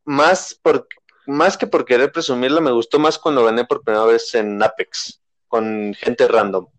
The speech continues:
Siento que fue algo, algo que me gustó,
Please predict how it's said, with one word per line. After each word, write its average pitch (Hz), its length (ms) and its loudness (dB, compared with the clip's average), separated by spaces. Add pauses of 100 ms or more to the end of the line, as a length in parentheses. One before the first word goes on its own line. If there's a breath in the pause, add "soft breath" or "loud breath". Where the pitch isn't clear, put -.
(2500)
Siento 151 400 0
que 131 100 2
fue 139 300 4
algo, 135 720 2 (800)
algo 214 320 4
que 160 120 2
me 127 180 2
gustó, 156 640 0